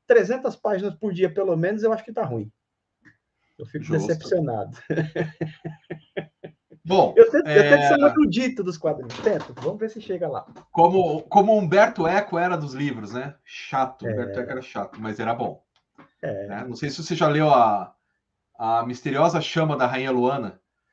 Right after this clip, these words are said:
Speaker 1: Não,
Speaker 2: que é o
Speaker 1: eu não
Speaker 2: livro
Speaker 1: li
Speaker 2: do
Speaker 1: esse
Speaker 2: Humberto
Speaker 1: livro.
Speaker 2: Eco. É que, assim, é, é um livro que tem, acho que, seiscentas páginas. Deixa eu até, eu,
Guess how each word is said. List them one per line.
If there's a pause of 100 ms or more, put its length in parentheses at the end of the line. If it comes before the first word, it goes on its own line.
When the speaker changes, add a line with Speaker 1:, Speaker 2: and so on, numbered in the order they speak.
(320)
Speaker 1:
Não,
Speaker 2:
que
é
o
Speaker 1:
eu
não
Speaker 2:
livro
Speaker 1:
li
Speaker 2:
do
Speaker 1:
esse
Speaker 2:
Humberto
Speaker 1:
livro.
Speaker 2:
Eco. (540)
É
que,
assim, (280)
é,
é
um
livro
que
tem,
acho
que,
seiscentas
páginas. (640)
Deixa
eu
até,
eu,